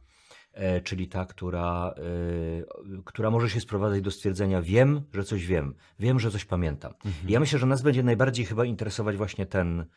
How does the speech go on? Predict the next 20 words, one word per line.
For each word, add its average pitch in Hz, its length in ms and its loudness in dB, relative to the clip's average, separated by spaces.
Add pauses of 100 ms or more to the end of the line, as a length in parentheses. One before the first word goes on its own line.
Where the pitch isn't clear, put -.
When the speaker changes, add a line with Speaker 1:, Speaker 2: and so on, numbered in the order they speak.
(280)
Speaker 1:
ten 113 180 4
rodzaj 98 240 4
pamięci, 87 500 -2
a 98 60 -2
Speaker 2:
Mhm. 87 180 0
Speaker 1:
więc, 110 280 -2
e, 98 200 4 (300)
taka 117 320 2 (540)
intencjonalna 110 760 2 (140)
forma 98 480 2
przyswajania 139 540 0
informacji 147 640 -2
i 107 60 -2
później 110 340 -4
również 104 300 -6
intencjonalna, 90 720 -6 (500)
e, 95 140 2
intencjonalne, 92 840 -2
mm, 90 500 -4 (160)
odczytywanie. 95 760 0